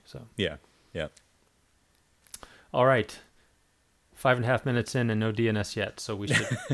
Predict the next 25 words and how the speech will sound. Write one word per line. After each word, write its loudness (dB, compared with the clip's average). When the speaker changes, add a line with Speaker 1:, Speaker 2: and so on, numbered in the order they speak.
Speaker 2:
<laughs> -6
Right. 0
Speaker 1:
Here 4
we 4
go. 4
Uh, -4
so -4
Jeremy, 4
uh, 0
asks, 2
um, -2
"I'd 4
like 2
to -2
know 2
more 2
about 0
delegation 0
records -4
and -8
how -4
they -2
work -4
inside -4
Bind, -4